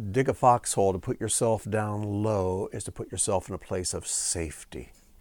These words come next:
And so in both of these verses, we see this word, which is only used twice, referring to very humble acts, very humble things. And in the first one, God wants the excrement covered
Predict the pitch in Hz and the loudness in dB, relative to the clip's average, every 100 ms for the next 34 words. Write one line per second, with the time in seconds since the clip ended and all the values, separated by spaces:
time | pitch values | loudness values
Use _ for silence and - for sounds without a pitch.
0 | - - - - - - - 120 120 151 | -20 -20 -20 -20 -20 -20 -6 -2 0 4
1 | 135 113 107 120 156 170 139 123 95 90 | 4 4 4 4 4 2 0 0 -2 0
2 | 98 95 - 76 82 85 - 90 104 - | 0 0 -4 -6 -6 -4 -2 -2 -2 -2
3 | 98 87 87 101 - 92 98 101 104 98 | 0 0 -2 -2 -4 -2 0 0 0 -2
4 | 101 - - 50 - - - - - _ | -4 -6 -8 -8 -10 -12 -12 -12 -18 _
5 | _ _ - - 123 - 131 123 120 117 | _ _ -18 -6 -6 -2 0 2 2 -2
6 | 95 85 87 110 127 123 90 101 82 - | -4 -6 -4 0 2 2 0 -4 -6 -8
7 | 87 - - - - 120 104 113 110 - | -8 -10 -12 -10 -10 -8 -4 -4 -4 -8
8 | - 123 123 104 85 - 69 - 60 - | -2 0 2 0 -2 -6 -14 -14 -16 -14
9 | - - _ _ - - - - - - | -12 -12 _ _ -20 -18 -18 -20 -8 -2
10 | 117 117 113 120 113 - 143 143 135 - | 0 0 0 -2 -2 0 4 4 4 2
11 | 90 95 98 104 107 110 101 107 - - | 0 0 -2 2 2 2 -2 0 0 0
12 | 101 - - 101 - - 131 117 92 87 | 0 0 -4 -6 -8 -4 0 0 -2 -6